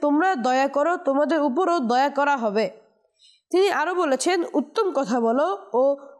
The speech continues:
কোরআনে পাকের তেলাওয়াত করো, নামাজ কায়েম করো।" জি প্রিয় ছোট বন্ধুরা, এসব কথার মাধ্যমে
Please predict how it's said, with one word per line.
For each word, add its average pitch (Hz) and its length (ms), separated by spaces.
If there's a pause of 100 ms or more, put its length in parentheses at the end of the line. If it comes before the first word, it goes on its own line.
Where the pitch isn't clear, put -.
কোরআনে 415 420
পাকের 349 320
তেলাওয়াত 285 420
করো, 370 380 (220)
নামাজ 302 440
কায়েম 226 360
করো।" 202 280 (560)
জি 254 100
প্রিয় 233 180
ছোট 233 200
বন্ধুরা, 269 340
এসব 302 280 (100)
কথার 285 260
মাধ্যমে 269 480